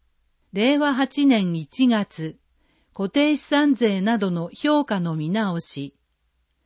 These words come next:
表終わり。その他、ご相談はいつでも受け付けています。詳しくは市ホームページをご覧になるか、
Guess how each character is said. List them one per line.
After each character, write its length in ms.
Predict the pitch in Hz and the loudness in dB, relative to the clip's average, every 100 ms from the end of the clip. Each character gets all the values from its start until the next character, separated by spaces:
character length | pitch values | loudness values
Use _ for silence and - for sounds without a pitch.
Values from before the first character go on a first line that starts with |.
| _ | _
表 560 | _ 247 262 262 254 214 | _ 2 4 4 2 -6
終 240 | 156 170 196 | -4 0 0
わ 180 | 185 | 0
り。 240 | 160 135 - _ _ _ _ _ _ _ _ _ _ | -2 -10 -16 _ _ _ _ _ _ _ _ _ _
そ 240 | - 214 240 | -8 0 4
の 220 | 269 254 | 4 2
他、 320 | 180 156 - _ _ _ _ - | -2 -8 -10 _ _ _ _ -4
ご 160 | 214 | -4
相 260 | 233 302 302 | 0 2 2
談 240 | 285 277 | 2 2
は 200 | 262 262 - _ | 2 0 -4 _
い 160 | 269 277 | -4 -4
つ 120 | 247 | 0
で 160 | 247 | 2
も 200 | 202 175 | 2 0
受 240 | 165 - 254 | -4 0 -2
け 40 | |
付 160 | - 254 | 0 -2
け 40 | |
て 120 | 240 220 | 0 0
い 120 | 202 | 0
ま 160 | 190 | -2
す。 240 | 196 - _ _ _ _ _ | -6 -12 _ _ _ _ _
詳 260 | - 254 277 | 0 2 2
し 140 | - | -2
く 120 | - 208 | -2 0
は 220 | 202 196 _ | 0 -4 _
市 280 | - 262 240 | -4 -4 -2
ホ 180 | 180 226 | 2 4
ー 40 | 285 | 4
ム 140 | 311 | 2
ペ 180 | 320 311 | 0 0
ー 40 | 269 | 0
ジ 160 | 247 | 2
を 120 | 208 | 0
ご 160 | 190 196 | 2 0
覧 240 | 220 240 | 2 2
に 140 | 240 240 | 4 4
な 160 | 240 | 2
る 100 | 220 | 0
か、 240 | 208 185 | -2 -6